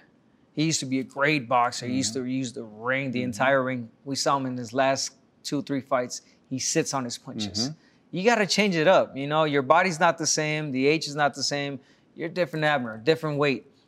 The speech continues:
Speaker 1: So my answer, to keep it short, is, yeah, it's gonna be a different guy, but maybe better, or something that you guys might like even more.
Speaker 2: Hmm. I love it. So you're fighting Miguel Flores, right? What should we expect?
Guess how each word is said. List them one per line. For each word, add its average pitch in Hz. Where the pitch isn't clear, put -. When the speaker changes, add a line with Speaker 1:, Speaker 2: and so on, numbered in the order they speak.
Speaker 1:
So 143
my 180
answer, 160
to 135
keep 151
it 143
short, 151
is, 127
yeah, 165
it's 127
gonna 143
be 131
a 131
different 127
guy, 131
but 135
maybe 135
better, 120
or 127
something 131
that 123
you 131
guys 127
might 120
like 113
even 113
more. 117
Speaker 2:
Hmm. 220
I 123
love 135
it. 117
So -
you're 113
fighting 147
Miguel 131
Flores, 113
right? 120
What 127
should 131
we 117
expect? -